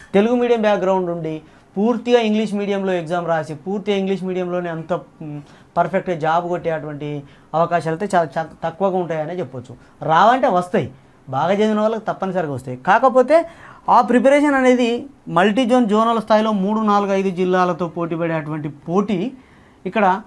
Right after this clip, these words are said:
ఆ, జిల్లా స్థాయిలో ఉండేటువంటి స్కూల్ అసిస్టెంట్ వాళ్ళతో పోల్చుకుంటే చాలా తక్కువగా, తక్కువ పోటీలో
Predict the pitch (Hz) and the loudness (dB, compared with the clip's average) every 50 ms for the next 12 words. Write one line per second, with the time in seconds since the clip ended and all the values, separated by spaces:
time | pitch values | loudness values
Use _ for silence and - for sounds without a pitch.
0 | - - - _ _ - 156 156 156 151 147 139 165 196 226 233 226 208 226 226 | -16 -20 -20 _ _ -8 -6 -4 -4 -4 -4 -2 0 2 4 2 2 2 2 0
1 | 214 208 202 196 190 190 190 180 175 180 170 175 170 - - 180 190 190 - - | 0 0 -2 0 2 2 2 2 0 -4 -6 -6 -8 -6 -2 -2 -2 -2 -2 -4
2 | 185 175 185 180 175 170 160 165 - - - _ _ _ - 165 170 170 170 170 | -6 -6 -4 -4 -6 -6 -8 -12 -16 -20 -20 _ _ _ -2 0 0 0 -2 -6
3 | - 165 170 156 - - 160 156 226 269 254 - - - 180 180 185 180 - 180 | -6 -6 -6 -6 -6 -8 -10 -8 -8 -8 -8 -12 -10 -6 -4 -4 -4 -4 -6 -8
4 | - - 202 143 110 107 - - _ _ _ _ _ _ _ _ _ _ _ _ | -4 -4 -4 -4 -4 -6 -12 -18 _ _ _ _ _ _ _ _ _ _ _ _
5 | _ _ - 165 165 - 208 214 196 208 208 185 208 208 226 262 262 | _ _ -8 -6 -4 -2 -2 0 0 0 -2 -4 -4 -4 -4 -6 -6